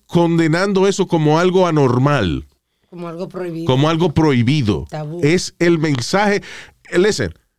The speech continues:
Speaker 1: va a ser inefectivo porque el que quiere aprender, aprende en el internet. You know, el
Speaker 2: Claro.
Speaker 1: internet enseña más que la escuela hoy en día.
Speaker 2: Eso no me lo
Speaker 1: Pero el
Speaker 2: sabía.
Speaker 1: hecho de que un político se tome el tiempo y de otros cabrones a, a aprobar esa, ese proyecto de ley,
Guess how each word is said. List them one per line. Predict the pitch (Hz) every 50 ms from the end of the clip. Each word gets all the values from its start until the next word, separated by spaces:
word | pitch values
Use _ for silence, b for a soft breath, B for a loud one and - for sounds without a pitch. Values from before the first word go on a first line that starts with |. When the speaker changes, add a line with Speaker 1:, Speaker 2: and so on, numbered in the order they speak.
| _ _ -
Speaker 1:
va | 131 127 202 240
a | 254
ser | - 302 285
inefectivo | 302 277 240 196 180 147 - 247 277 208
porque | 151 156 147
el | 131
que | 120 147 131
quiere | - 185 202 233
aprender, | 240 - 190 175 160 190 202 190
aprende | 156 - 160 175 190 190
en | 175 160
el | 156
internet. | 147 135 143 123 127 156 170 143 98 95
You | 117 139
know, | 127 117 110 113
el | 120 127
Speaker 2:
Claro. | 131 127 127
Speaker 1:
internet | 120 135 127 147
enseña | 165 151 175 175 170 165
más | 151 156 151 -
que | 160
la | 135 117
escuela | 104 - 139 147 143 117
hoy | 107 107
en | 101 98
día. | 87 85 76 65 65 -
Speaker 2:
Eso | - 196 190 208 240
no | 226 226
me | 233 233
lo | 233
Speaker 1:
Pero | 233 143 156 165
el | 175 185
Speaker 2:
sabía. | 226 233
Speaker 1:
hecho | 208 262 247
de | 226 214 185
que | 190
un | 202 214 196
político | - 202 185 190 196 160 143 165 123 - 127 113
se | 120 120
tome | 104 - 139 147 160 165 170 165
el | 156 139
tiempo | - 151 147 147 143 123 113 117 113 110 110
y |
de | 104 107 110
otros | 113 117 - 139 -
cabrones | - 147 131 135 139 139 135 135 - -
a, | 113 101
a | - - - 90
aprobar | 117 92 117 110 107 110 120 135 143
esa, | 131 - 143 131
ese | 98 131 120 - 131
proyecto | 117 120 120 120 113 - 131 123
de | 117
ley, | 110 101 87